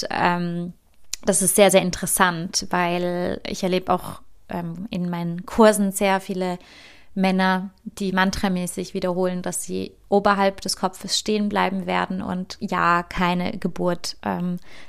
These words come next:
miterleben, mitsehen möchten. Das ist, denke ich, etwas sehr Konditioniertes, dass der Mann auch halt nur gelernt hat, dass, ähm, die, die Yoni einer Frau hauptsächlich für sein sexuelles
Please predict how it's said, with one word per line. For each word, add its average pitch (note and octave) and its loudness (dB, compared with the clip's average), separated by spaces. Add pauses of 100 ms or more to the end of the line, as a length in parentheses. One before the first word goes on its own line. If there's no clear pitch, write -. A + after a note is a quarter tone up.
(120)
miterleben, F#3+ 4
mitsehen F#3+ 2
möchten. F#3+ 0 (380)
Das F#3+ -2
ist, F#3+ -2
denke G3 4
ich, - -6
etwas - -2
sehr F#3+ 6
Konditioniertes, F#3 6
dass F3+ 0
der F#3 -2
Mann F#3 0
auch F3+ 2
halt F3+ 2
nur F#3+ 0
gelernt F3 -2
hat, F3 -6
dass, - -4
ähm, F3+ -4 (600)
die, F3+ 2
die F#3 -2
Yoni F#3 2
einer F3+ 0
Frau F3+ 8
hauptsächlich - 2
für F#3+ -6
sein F3 0
sexuelles F#3+ -4